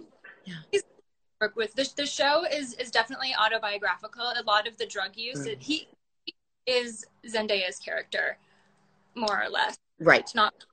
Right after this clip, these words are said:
Speaker 2: um, uh, Zendaya's character is, Rue, is really based on, on Sam Levinson and his,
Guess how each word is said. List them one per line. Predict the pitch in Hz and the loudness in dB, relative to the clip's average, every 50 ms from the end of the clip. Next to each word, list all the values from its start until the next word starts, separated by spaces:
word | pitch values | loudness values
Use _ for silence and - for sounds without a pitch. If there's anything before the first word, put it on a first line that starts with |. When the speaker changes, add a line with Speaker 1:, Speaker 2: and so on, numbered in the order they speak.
| - - - - _ _ _ _ _ _ - - - _ _ _ - | -20 -20 -20 -20 _ _ _ _ _ _ -8 -8 -8 _ _ _ 0
Speaker 2:
um, | 226 214 208 202 202 202 - - | 2 2 2 2 -2 -4 -2 0
uh, | 247 262 247 - 254 | 0 0 0 0 -4
Zendaya's | 233 233 240 233 233 226 226 226 | -4 -2 -2 0 0 0 0 -2
character | - 233 214 208 202 - 220 208 | -2 0 0 0 0 0 -2 -2
is, | 208 208 202 202 - - _ _ 226 | -2 -2 -4 -8 -10 -14 _ _ -4
Rue, | 220 240 233 220 208 196 196 | 0 2 2 2 2 0 0
is | 196 202 208 202 196 196 - 196 | -2 -4 -4 -6 -8 -12 -18 -8
really | 202 220 220 214 208 202 196 | -4 -2 0 0 0 0 -2
based | - 196 196 196 202 - - | -2 -2 -4 -4 -6 -4 -4
on, | 196 190 185 190 196 190 - | -2 -2 -4 -6 -10 -10 -8
on | - 196 196 196 | -6 -6 -6 -6
Sam | 196 - 202 196 196 196 | -6 -6 -6 -6 -4 -4
Levinson | 190 190 190 196 190 - 185 190 | -6 -6 -8 -10 -12 -10 -10 -8
and | 196 196 208 | -8 -8 -8
his, | 214 214 190 190 190 190 190 - - | -8 -8 -8 -8 -8 -12 -12 -12 -10